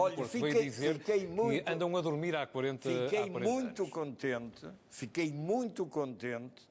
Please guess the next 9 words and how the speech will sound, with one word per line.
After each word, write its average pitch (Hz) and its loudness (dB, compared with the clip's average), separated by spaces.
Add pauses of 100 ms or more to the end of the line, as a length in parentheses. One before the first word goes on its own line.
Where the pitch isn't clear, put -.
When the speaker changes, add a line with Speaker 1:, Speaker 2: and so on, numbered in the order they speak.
(460)
Speaker 1:
por 180 2
ver 160 0
que 175 -4
um 175 -2
presidente 151 0
de 127 -2
um 147 0
clube 139 0
rival 131 2